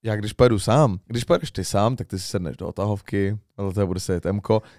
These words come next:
a pojedete pro auto. Když já pojedu sám, tak si půjčím podval, sednu si na zadní sedačku v A osmičce, Martin bude řídit,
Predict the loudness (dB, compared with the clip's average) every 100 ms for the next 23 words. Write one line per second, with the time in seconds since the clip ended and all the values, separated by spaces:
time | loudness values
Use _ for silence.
0 | -8 2 4 4 4 4 4 2 -6 -10
1 | _ -10 0 2 4 4 2 0 -2 0
2 | -4 -8 _ _ _ -6 -4 -2 0 2
3 | 2 2 2 2 0 -6 _ -2 2 2
4 | 2 2 2 2 2 0 2 0 0 2
5 | 6 6 4 2 -2 -2 0 4 4 0
6 | -10 -20 _ 0 2 4 6 8 8 8
7 | 4 2 0 -2